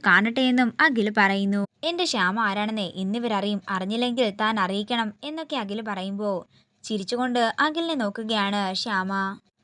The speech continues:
അങ്ങനെ കുറച്ചു നേരത്തെ ഇടവേളയ്ക്ക് ശേഷം റിയാലിറ്റി ഷോ ആരംഭിക്കുകയാണ്. ആദ്യം തന്നെ പാടാനായി മാനസയാണ് വിളിക്കുന്നത്.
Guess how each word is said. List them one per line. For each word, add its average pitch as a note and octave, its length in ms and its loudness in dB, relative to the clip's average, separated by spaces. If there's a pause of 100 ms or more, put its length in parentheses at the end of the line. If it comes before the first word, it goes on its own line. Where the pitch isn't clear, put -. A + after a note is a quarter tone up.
(160)
അങ്ങനെ C4 480 4
കുറച്ചു F4+ 360 -2
നേരത്തെ A3 300 0
ഇടവേളയ്ക്ക് G3+ 440 0
ശേഷം G#3+ 400 -2
റിയാലിറ്റി G#3 400 0
ഷോ A3 380 0
ആരംഭിക്കുകയാണ്. G3+ 1080 0 (360)
ആദ്യം A3+ 360 0
തന്നെ B3+ 180 -2
പാടാനായി A3+ 720 4
മാനസയാണ് D4+ 580 -2
വിളിക്കുന്നത്. G3 680 -2